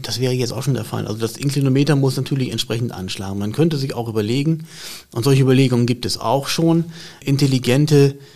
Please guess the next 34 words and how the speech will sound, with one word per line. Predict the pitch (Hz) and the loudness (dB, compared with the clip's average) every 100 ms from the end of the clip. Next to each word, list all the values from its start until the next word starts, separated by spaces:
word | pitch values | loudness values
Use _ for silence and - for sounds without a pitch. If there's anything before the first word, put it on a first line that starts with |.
| - _ | -20 _
Lastschsysteme | - 117 127 - 123 110 - 120 110 | -8 -2 0 0 -4 -4 -2 0 0
zu | 107 107 | -4 -6
entwickeln. | 104 101 107 104 98 | -6 -6 -6 -6 -8
Es | - - | -8 -6
gibt | 147 | -8
zum | - 120 | -6 -6
Beispiel, | 113 113 113 | -6 -6 -8
fand | 123 113 | -6 -6
ich | |
sehr | 104 110 | -6 -8
interessant, | 113 - 107 117 117 | -8 -10 -8 -6 -6
da | 117 | -8
habe | 113 | -10
ich | 113 - | -10 -10
letzte | 117 113 - 113 | -8 -8 -8 -10
Woche | 117 123 | -8 -8
erfahren, | 123 - 117 117 - - - | -8 -8 -6 -8 -12 -20 -18
von | - 123 | -10 -6
einer | 113 110 | -4 -6
Firma, | 113 120 117 113 - - - - | -4 -4 -2 -4 -8 -18 -16 -10
die | 135 | -6
intelligente | 123 131 120 123 131 | -4 -2 -2 -2 -4
Twistlocks | 139 175 175 - 117 - | -2 0 0 0 -4 -6
entwickeln. | 113 - - 107 110 | -12 -12 -14 -12 -12
Das | 107 | -8
heißt, | 127 123 | -8 -8
die | 127 | -8
Twistlocks | - 156 156 160 156 | -6 -6 -4 -6 -2
haben | 143 | -2
einen | 123 | -2
Chip | 139 180 | -4 -4
drin, | 180 175 | -4 -4
schneiden | 170 139 139 139 | -2 -2 -2 0
mit, | 147 160 | 0 -2